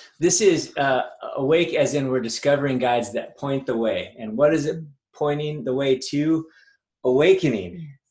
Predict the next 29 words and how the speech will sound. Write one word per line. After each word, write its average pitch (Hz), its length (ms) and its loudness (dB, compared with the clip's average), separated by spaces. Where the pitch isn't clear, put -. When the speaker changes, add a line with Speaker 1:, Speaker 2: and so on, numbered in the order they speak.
Speaker 1:
And 123 380 -6
what 151 160 2
are 156 100 0
we 151 140 -2
awakening 147 680 -2
to? 98 160 -12
Well, 117 300 -4
this 147 300 -8
is 143 300 -8
the 131 80 -20
conversation 110 920 -14
for 98 140 -20
today. - 420 -20
Speaker 2:
Mm. 185 300 -16
Speaker 1:
What 123 340 0
are 117 120 -6
we 107 160 -8
awakening 95 500 -12
to? 98 160 -18
So, 110 300 -10
uh, 110 280 -4
Denise 139 500 -6
and 123 160 -8
Joe 127 220 0
have 120 180 -6
been 117 160 -6
on 107 240 -8
an 98 140 -12
amazing 120 760 -8